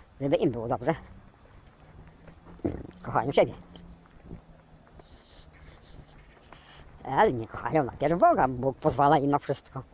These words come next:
I, i nie widzą żadnej kary. Kochają siebie jako bogów. A zapominają o bliźnim, że to też jest konieczny, e, przypadek kochać bliźniego jako trzeci.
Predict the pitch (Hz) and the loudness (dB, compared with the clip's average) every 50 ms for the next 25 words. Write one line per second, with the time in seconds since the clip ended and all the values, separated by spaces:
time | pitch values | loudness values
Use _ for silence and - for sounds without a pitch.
0 | - - - - - - - - - - - - - - - - - 127 - 185 | -20 -20 -20 -20 -20 -20 -20 -20 -20 -18 -18 -18 -16 -14 -14 -14 -12 -8 -4 0
1 | 156 151 151 127 123 147 135 123 123 110 120 - - 160 131 127 135 127 - - | 0 2 0 0 -2 -4 -4 -2 -2 -2 -2 0 2 2 2 2 0 -4 -8 -14
2 | - - - - - - - - - - - - 135 - 120 131 151 143 - 139 | -20 -20 -20 -20 -20 -20 -20 -20 -20 -14 -6 -4 -4 -2 0 0 0 0 0 -2
3 | 127 120 147 147 - - - - - - - - - _ _ - - - - - | 0 2 2 0 0 -4 -12 -20 -20 -20 -20 -20 -20 _ _ -20 -20 -20 -20 -20
4 | - - - - - - - - - - - 127 - 160 135 143 156 - 151 - | -20 -20 -20 -20 -20 -20 -20 -20 -18 -12 -8 -2 0 2 4 4 4 4 2 -2
5 | - - - - - - - - - - _ - - - - - _ - _ - | -4 -10 -14 -14 -14 -18 -20 -20 -20 -20 _ -20 -20 -20 -20 -20 _ -20 _ -20
6 | - - - - - - - - _ - 160 165 175 - 262 294 370 339 147 127 | -20 -20 -20 -20 -20 -18 -20 -18 _ 0 2 2 4 4 2 4 4 4 4 4
7 | 143 147 180 196 143 120 135 139 135 135 143 147 151 - - - - - - - | 4 4 4 2 0 -2 -4 -4 -2 -2 -2 -2 -2 -4 -8 -16 -20 -20 -16 -16
8 | - - - - - - - - - - - - - - - - - 120 135 - | -16 -16 -14 -12 -12 -12 -10 -12 -14 -14 -16 -18 -20 -20 -16 -10 -6 -2 0 0
9 | 233 - 135 123 143 - - - 135 143 131 127 120 - - 143 139 131 - - | 2 2 0 -2 -4 -4 -4 -2 0 0 -2 -2 -4 -6 -4 -4 -4 -4 -6 -12
10 | - - - - - - _ - - - - - - - - - - - - - | -16 -14 -16 -16 -18 -20 _ -14 -12 -12 -12 -12 -14 -20 -20 -20 -20 -20 -20 -20
11 | - - - 139 - 131 123 - - - - - - 175 - 151 143 143 143 - | -20 -18 -14 -6 -4 -4 -2 -2 0 0 2 2 2 4 4 2 2 2 -2 -2
12 | - - - - - - - - 156 - 156 127 135 147 151 127 127 127 131 156 | -6 -10 -12 -16 -20 -14 -4 -2 0 0 0 0 0 0 0 0 0 2 2 2
13 | 151 156 156 - 175 - - - | 2 0 0 0 0 0 0 -6